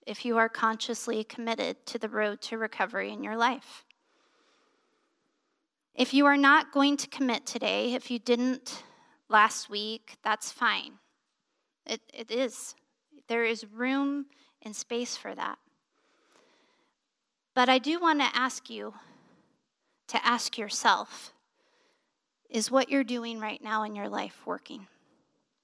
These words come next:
I, as I said <laughs> at the beginning, have spent so much time, years of my life, honestly, not fully committing to recovery in so many areas of my life.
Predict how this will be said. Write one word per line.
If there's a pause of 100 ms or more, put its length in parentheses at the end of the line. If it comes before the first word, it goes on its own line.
(2250)
I, (600)
as
I
said
<laughs>
at
the
beginning, (440)
have
spent
so
much
time, (800)
years (160)
of
my
life,
honestly, (1120)
not
fully
committing (200)
to
recovery (720)
in
so
many
areas
of
my
life.